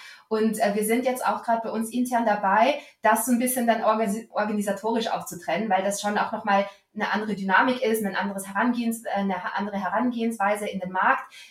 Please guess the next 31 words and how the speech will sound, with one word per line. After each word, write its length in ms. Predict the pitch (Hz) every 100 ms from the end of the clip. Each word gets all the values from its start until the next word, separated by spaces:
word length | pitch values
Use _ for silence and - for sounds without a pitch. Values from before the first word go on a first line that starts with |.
| -
ähm, 260 | 196 196
auch 240 | 185 226 - -
von 140 | - 214
der 60 |
Produktentwicklung, 760 | 202 196 320 - 226 247 233 220
von 140 | 196
der 80 | 185
Technologie 640 | 202 - 196 190 226 277
her, 280 | 196 175 247 - - -
ähm, 280 | 196 196 202
werden 260 | 214 202 226
wir 140 | 226
das 180 | 220 214
dann 160 | 214 208
auch, 380 | 190 196 202 - _ -
ähm, 340 | 202 190 185 - -
trennen. 460 | - 190 190 349 - - _ _ _ _ -
Ähm, 520 | 214 208 220 214 - 180
da 180 | 214
sind 220 | 226 247 226
wir 240 | 226 -
aktuell 380 | 208 - 202 202
noch 120 | 202
im 100 | 202
Prozess, 540 | 196 196 208 220 - -
sozusagen 520 | - 202 202 190 196 214
diese, 460 | 202 208 190 190 - _ 202
diese 220 | 196 190
Teams 300 | - 185 180
noch 180 | 170 -
aufzubauen. 600 | - - - - 151